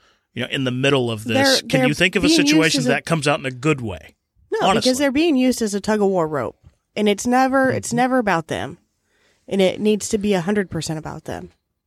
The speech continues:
Speaker 1: I, I would, I would also say that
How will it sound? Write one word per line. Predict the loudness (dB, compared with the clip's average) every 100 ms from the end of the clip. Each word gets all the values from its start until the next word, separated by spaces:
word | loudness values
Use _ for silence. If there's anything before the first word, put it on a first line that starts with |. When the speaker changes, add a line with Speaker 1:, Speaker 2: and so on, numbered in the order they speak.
| _ _ -20 -20 _
Speaker 1:
I, | -2 -2 _ _ -2
I | 0
would, | 0 -2 -6 _ -20 _ _ _ _ _ _ _ _ _ -10
I | -2
would | 2
also | 2 2 2 2
say | 2 0 -4 -4 -6 -8 _ _ _ _ _ _
that | -6 -2 -2 -2